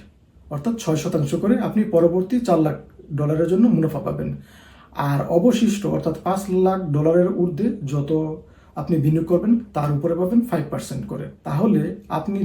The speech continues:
ধরুন যে দশ লাখ ডলার আপনি বিনিয়োগ করেছেন, তাহলে প্রথম এক লাখ ডলারের উপরে আপনি পাবেন সাড়ে সাত শতাংশ করে, চার লাখ ডলারের উপরে পাবেন ছয় শতাংশ করে এবং অবশিষ্ট পাঁচ লাখ ডলারের উপরে পাবেন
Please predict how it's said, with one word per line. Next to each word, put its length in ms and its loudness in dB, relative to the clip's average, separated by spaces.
ধরুন 240 4
যে 80 0
দশ 100 0
লাখ 80 -2
ডলার 220 -4
আপনি 160 -4
বিনিয়োগ 280 2
করেছেন, 320 -6
তাহলে 180 2
প্রথম 240 0
এক 60 0
লাখ 100 2
ডলারের 320 0
উপরে 240 -2
আপনি 180 -4
পাবেন 280 -4
সাড়ে 240 -4
সাত 120 -8
শতাংশ 300 -4
করে, 140 -4
চার 240 6
লাখ 180 6
ডলারের 340 4
উপরে 260 4
পাবেন 220 2
ছয় 220 2
শতাংশ 280 -2
করে 140 2
এবং 160 4
অবশিষ্ট 420 -4
পাঁচ 160 -4
লাখ 160 0
ডলারের 280 -2
উপরে 200 -2
পাবেন 180 0